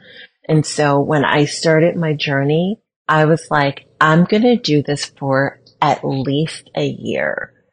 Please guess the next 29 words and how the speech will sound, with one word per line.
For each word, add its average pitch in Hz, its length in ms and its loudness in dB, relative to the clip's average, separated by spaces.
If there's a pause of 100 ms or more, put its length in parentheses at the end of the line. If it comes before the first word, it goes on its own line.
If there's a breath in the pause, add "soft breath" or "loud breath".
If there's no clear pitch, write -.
(100)
And 165 180 0
so 175 200 2
there 180 180 4
was 175 220 2
no 170 260 2
timetable 180 1120 -2
on 165 180 0
when 147 180 -2
I 147 140 -2
needed 143 400 -2
to 147 140 -6
lose 147 440 -2
X - 320 -10
amount 139 320 -4
of 135 200 -14
weight. 143 460 -6 (260)
I 156 100 0
was 156 260 2
more 160 400 -2
interested 147 680 -6
in 143 360 -4 (240)
really 170 400 4
being 165 300 0 (100)
faithful 151 460 0
to - 180 -8
the 151 100 -10
process - 800 -8 (440 loud breath)
and 151 640 0 (180)
letting 156 760 2